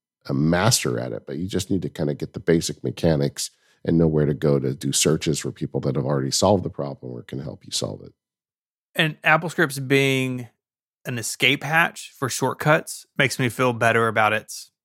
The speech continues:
Speaker 2: long-term
Speaker 1: Yeah.
Speaker 2: viability. Like, I don't think AppleScript's ever gonna get some massive overhaul where it's, like, shiny and new, but having it in there with JavaScript automation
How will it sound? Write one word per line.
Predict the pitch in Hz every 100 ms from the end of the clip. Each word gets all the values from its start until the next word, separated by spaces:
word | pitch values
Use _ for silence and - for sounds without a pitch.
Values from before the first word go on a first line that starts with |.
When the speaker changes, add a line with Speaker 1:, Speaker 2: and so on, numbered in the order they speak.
| _ _ _ _ -
Speaker 2:
long-term | 113 113 135 135 131
Speaker 1:
Yeah. |
Speaker 2:
viability. | 139 139 147 160 165 147
Like, | 113 131
I |
don't | 127
think | 127
AppleScript's | 117 107 - 117 120
ever | 110
gonna | 113 107
get | 107 -
some | - 110 107
massive | 110 104 123 107
overhaul | 104 107 101 107 107
where | 104
it's, | 127 -
like, | 95 - _ _ _ _ _ _ _ _
shiny | - 151 131 123 117
and | 113
new, | 143 131 110 113 127 _ _ _ _ -
but | 127 117 - _ _ _ _
having | - 143 143 147 143
it | 135
in | 131 135 139
there | 131
with | 120 123 123 -
JavaScript | 120 117 127 - 151 151
automation | 147 151 151 160 170 170